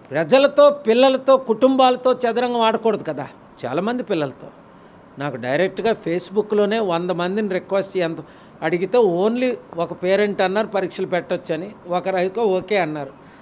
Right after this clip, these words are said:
నూటికి తొంభై ఎనిమిది మంది పరీక్షలు పోస్ట్‌పోన్ చేయమని ఎవిడెన్స్తో నా దగ్గర ఉన్నాయి కదా. Instagram ఏంటి, Facebook ఏంటి, Twitter ఏంటి, ఈమెయిల్స్ ఏంటి, మెసేజ్లు హాల్ టికెట్స్తో పంపిస్తున్నారు.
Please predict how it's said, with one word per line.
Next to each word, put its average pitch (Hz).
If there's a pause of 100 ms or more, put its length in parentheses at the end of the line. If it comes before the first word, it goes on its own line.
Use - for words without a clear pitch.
(120)
నూటికి 233
తొంభై 208
ఎనిమిది 208
మంది 202
పరీక్షలు 214 (220)
పోస్ట్‌పోన్ 226 (100)
చేయమని 294 (460)
ఎవిడెన్స్తో 302
నా 262
దగ్గర 233
ఉన్నాయి 220
కదా. 143 (800)
Instagram 214
ఏంటి, 202
Facebook 208
ఏంటి, 190
Twitter 175
ఏంటి, 190 (240)
ఈమెయిల్స్ 214
ఏంటి, 180
మెసేజ్లు 220
హాల్ 196
టికెట్స్తో 262
పంపిస్తున్నారు. 220